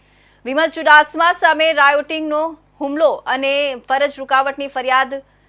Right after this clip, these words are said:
વેરાવળ મામલતદાર દ્વારા દાખલ કરવામાં આવી હતી. આ સમગ્ર મામલે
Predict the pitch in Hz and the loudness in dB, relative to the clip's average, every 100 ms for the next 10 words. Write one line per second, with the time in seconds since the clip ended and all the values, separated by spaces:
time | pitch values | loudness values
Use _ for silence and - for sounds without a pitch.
0 | _ 220 277 311 320 330 339 294 277 294 | _ 0 6 6 8 6 4 4 2 0
1 | 254 269 277 269 247 262 269 254 240 247 | 2 4 4 2 -2 2 2 2 2 0
2 | 285 269 247 262 254 262 254 247 240 - | -2 -8 -2 -2 2 0 -2 -10 -14 -20
3 | _ _ _ _ _ - 220 262 285 294 | _ _ _ _ _ -6 -4 -2 0 2
4 | 285 294 302 | 6 6 6